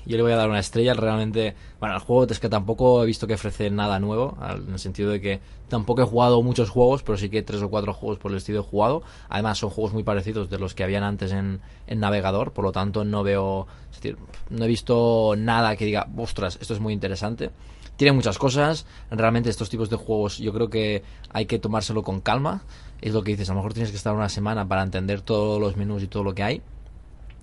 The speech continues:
A mí lo que no me ha gustado mucho es la experiencia de juego, en el sentido de que, am, sí que es un juego que al principio lo, te da muchas facilidades para subir de nivel, es decir, entras y las minas, que a lo mejor puedes construir como diez minas,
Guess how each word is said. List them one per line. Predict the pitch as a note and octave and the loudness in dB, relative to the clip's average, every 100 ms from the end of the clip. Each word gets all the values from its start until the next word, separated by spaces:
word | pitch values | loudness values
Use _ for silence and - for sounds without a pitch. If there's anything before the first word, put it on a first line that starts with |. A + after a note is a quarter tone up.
| - | -2
A | |
mí | B2+ | 2
lo | C#3 | 4
que | D3 | 4
no | |
me | C#3+ | 2
ha | |
gustado | C#3+ - C3+ | 2 0 0
mucho | C#3 | 0
es | A2+ | -2
la | A2 | -2
experiencia | A#2 - A2+ G#2+ G#2+ | -2 -2 -2 -2 -4
de | |
juego, | G#2 B2+ A#2+ | -4 0 0
en | |
el | G#2 | 0
sentido | G2+ F#2 G#2+ | -6 -4 0
de | A2+ G#2 | 0 0
que, | G#2+ G#2 - - - - - - | -2 -4 -8 -20 -20 -20 -20 -8
am, | G#2 G2+ G2+ G2+ G2+ G2 - - - - - | -4 -2 -2 -4 -6 -8 -14 -20 -20 -20 -16
sí | - - | -6 -4
que | A#2+ | -2
es | B2+ | -2
un | |
juego | B2 C3+ | 0 2
que | B2 | 2
al | A2+ | 0
principio | - G#2+ C#3 C#3+ A#2 G2+ - | -2 -2 -2 -2 -2 -2 -2
lo, | A2+ G#2+ G2+ G#2 G2+ | -2 2 2 2 -2
te | - | -4
da | A#2 | -2
muchas | C3 C3+ C3 | 0 0 -2
facilidades | - A2+ A2 A2 A#2 F#2+ | -4 -4 -2 0 0 -2
para | - G2+ | -4 -4
subir | - G#2 | -2 -2
de | G#2+ | 0
nivel, | G2+ A#2+ | 0 0
es | A#2 | -2
decir, | G2+ G2 - - | -2 -4 -6 -10
entras | - C#3 G#2 F#2 - | -2 -2 0 -4 -4
y | A2+ G#2 | -4 -2
las | G2+ F#2+ | -2 0
minas, | A2 B2+ F2+ - - - - | -2 0 -2 -4 -8 -14 -8
que | G2+ | -4
a | |
lo | F#2+ | -2
mejor | F2+ G#2 | -2 0
puedes | A2+ | 0
construir | - G#2 A2 | -2 -4 -4
como | G2 G2+ | -2 -4
diez | G2+ G#2+ | -2 -2
minas, | G#2 A2+ F2+ - | -2 -2 -4 -8